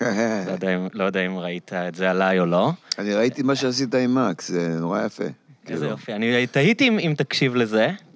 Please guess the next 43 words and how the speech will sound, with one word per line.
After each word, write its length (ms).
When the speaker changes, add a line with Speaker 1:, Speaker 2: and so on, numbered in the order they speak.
Speaker 1:
הקשבתי, 480
כן, 40
Speaker 2:
קיוויתי 240
Speaker 1:
למרות 160
שזה 180
Speaker 2:
שתקשיב 200
Speaker 1:
ארוך 120
Speaker 2:
לזה. 180
Speaker 1:
לאללה, 300
כן. 180
Speaker 2:
והרבה, 800
<laughs> 40
כן, 220
זה 140
ארוך 260
לאללה, 280
זה 60
הגדרה 280
טובה. 300
גם 220
היום 300
יכול 220
להיות 160
שזה 180
יהיה 120
ארוך, 360
Speaker 1:
אוקיי. 260
Speaker 2:
אם 140
אתה 140
ת-, 220
אם 120
אתה, 360
תהיה 140
לך 140
סבלנות. 520
אמ, 60
מסתכלים 540
על 100
ה-, 380
על 320
מגוון 360
הדברים 420
ש-, 120